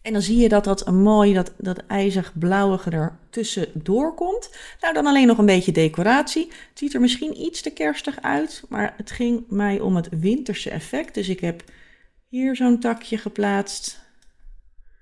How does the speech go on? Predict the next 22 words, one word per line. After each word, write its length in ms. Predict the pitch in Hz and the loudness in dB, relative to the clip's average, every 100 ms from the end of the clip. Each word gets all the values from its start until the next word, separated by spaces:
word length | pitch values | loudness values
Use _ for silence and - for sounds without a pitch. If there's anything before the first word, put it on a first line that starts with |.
| _ _ | _ _
Een 120 | - 175 | -12 -6
beetje 380 | 170 165 214 | -4 -4 -4
zo. 500 | 214 247 240 240 247 - _ _ _ _ - - - - - _ _ _ _ _ _ _ _ _ _ _ _ _ _ _ _ _ _ 156 - | -2 2 2 2 0 -4 _ _ _ _ -20 -20 -20 -20 -20 _ _ _ _ _ _ _ _ _ _ _ _ _ _ _ _ _ _ -20 -12
Positie 560 | 202 220 226 220 214 | -8 -4 -4 -4 -2
naar 160 | 208 202 | -2 -2
achter. 600 | 190 - - 202 196 196 - - - _ | -4 -4 -4 -2 -2 -6 -20 -20 -20 _
Positie 680 | - 156 151 160 160 165 156 - | -14 -10 -8 -8 -8 -10 -10 -10
naar 180 | 160 160 | -10 -8
achter. 360 | 196 - 208 | -10 -10 -10
Moet 180 | 180 - | -10 -8
even 220 | 175 - | -8 -8
dat 120 | 151 - | -10 -10
grote 320 | 160 160 156 | -10 -8 -6
blauwe 420 | 160 160 156 156 - _ - - - - | -4 -4 -4 -6 -12 _ -20 -20 -20 -14
ding 220 | 156 214 233 | -6 0 2
weer 120 | 220 | 4
weg 220 | 220 - | 2 2
doen. 280 | 208 208 208 - - - - | 2 2 0 -10 -20 -20 -6
Ctrl 300 | 320 349 330 | -4 -2 -2
C, 380 | 320 294 294 - | 0 0 0 -2
Ctrl 340 | 269 277 269 | 0 2 2
V 360 | 247 240 240 | 2 2 2